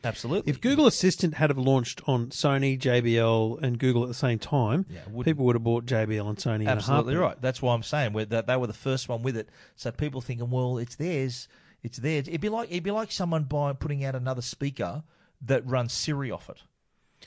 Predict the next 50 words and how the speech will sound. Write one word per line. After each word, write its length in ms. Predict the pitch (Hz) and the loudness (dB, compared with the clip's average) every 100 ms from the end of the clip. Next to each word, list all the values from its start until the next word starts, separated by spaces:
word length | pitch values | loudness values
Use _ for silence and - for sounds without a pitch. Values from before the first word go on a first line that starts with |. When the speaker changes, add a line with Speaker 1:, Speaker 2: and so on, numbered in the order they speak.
| - | -20
Speaker 1:
So 140 | - 139 | -4 0
imagine, 340 | 165 190 175 | 0 0 0
imagine 240 | 180 175 | 0 0
buying 220 | 156 151 143 | 2 2 2
a 20 | |
Sony 360 | - 147 143 131 | 0 0 0 -2
speaker 320 | - 139 135 | -2 -2 0
where 120 | 120 | 0
you 120 | 123 | 0
can 120 | 120 | -4
say, 220 | 123 123 113 | -4 -2 -2
"Hey, 560 | - 131 127 127 117 120 _ _ | 0 -2 -2 -4 -8 -14 _ _
you 140 | - 123 | -6 -4
know 100 | 110 | -2
what?" 360 | 120 113 - - _ _ _ - | -2 -2 -4 -12 _ _ _ -4
And 380 | 120 123 117 117 _ _ - 147 | -2 0 -4 -10 _ _ -20 -6
Apple 380 | 170 175 151 135 | -4 -2 -2 -2
would, 140 | 135 | -2
n-, 400 | 120 127 135 143 135 | -4 -4 -2 -2 -2
that, 180 | 131 147 | -4 -4
that's 260 | 170 175 - | -4 -4 -2
unheard 380 | 143 131 208 | 0 2 0
of. 160 | 139 80 | -2 -4
Apple 260 | 160 175 147 | -4 -4 -4
would 100 | 131 | -4
say, 180 | 123 117 | -2 -2
"No, 140 | 151 196 | -2 -4
thanks, 380 | 101 131 - 147 | -6 -8 -10 -4
we'll 180 | 175 | -4
do 180 | 214 131 | -2 -4
that." 160 | 98 80 - | -4 -6 -4
Speaker 2:
Oh, 440 | 208 214 208 208 | 0 4 2 2
but 180 | 190 208 | 2 2
see, 180 | 170 214 | 2 0
the 60 | 196 | 2
thing 240 | 233 214 | 0 2
is, 360 | 165 135 120 - | 4 4 2 2
what, 260 | 156 147 | 2 4
what 140 | 165 151 | 6 6
I 120 | 143 | 6
like 280 | 139 185 190 | 6 4 4
about 220 | 143 123 | 0 0
what 120 | 120 | 2
Apple's 300 | 143 - 143 | 2 2 2
doing 160 | 127 117 | 2 2
is 140 | 113 | -2
it's 120 | 135 | -8
premium. 540 | - - 175 180 107 113 | -8 -2 2 2 0 2
Whereas 380 | 135 135 127 | 4 4 4
if, 340 | 135 127 - | 2 -2 -6